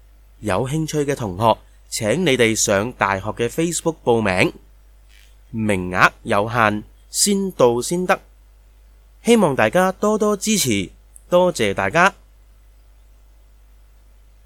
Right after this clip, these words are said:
早晨，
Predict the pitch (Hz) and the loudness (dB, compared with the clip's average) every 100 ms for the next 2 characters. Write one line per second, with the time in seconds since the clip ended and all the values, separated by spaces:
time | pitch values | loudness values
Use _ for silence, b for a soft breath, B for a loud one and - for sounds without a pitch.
0 | - - - - _ _ _ _ _ _ | -20 -20 -20 -20 _ _ _ _ _ _
1 | _ _ _ _ - - - - - - | _ _ _ _ -20 -20 -20 -20 -20 -4
2 | 143 180 147 95 | -2 2 0 -2